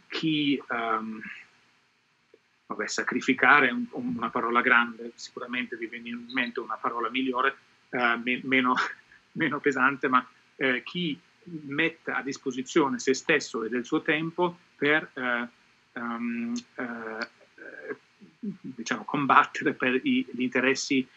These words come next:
dei colleghi, dei lavoratori. Quindi il lavoro delle, delle, dei sindacati è importante, ma bisogna sempre tenere presente che rappresentano una parte dei lavoratori. Ehm,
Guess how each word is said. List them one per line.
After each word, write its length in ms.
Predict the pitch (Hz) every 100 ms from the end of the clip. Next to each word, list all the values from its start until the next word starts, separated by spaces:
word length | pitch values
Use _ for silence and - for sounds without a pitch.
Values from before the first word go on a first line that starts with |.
| _
dei 260 | - 131 123
colleghi, 500 | - 117 127 143 131
dei 100 | 120
lavoratori. 640 | 113 110 110 - 101 110
Quindi 260 | - 139 123
il 420 | 117 _ _ 127
lavoro 240 | 120 147
delle, 340 | 127 117 113 123
delle, 400 | 117 113 110 113 _ _
dei 100 | 131
sindacati 500 | - 123 117 135 131
è 40 | 131
importante, 640 | 120 - 123 127 117 - _ -
ma 180 | 131
bisogna 420 | 139 139 143 147 135
sempre 300 | 147 135 131
tenere 260 | 123 123
presente 420 | 123 127 120 120
che 220 | 131 131 131
rappresentano 640 | 123 120 120 127 120 117 117
una 160 | 113
parte 600 | - 143 120 107 - 117 - _ -
dei 120 | 120
lavoratori. 680 | 113 110 110 123 107 107 - _ _ _
Ehm, 460 | - 123 120 123 123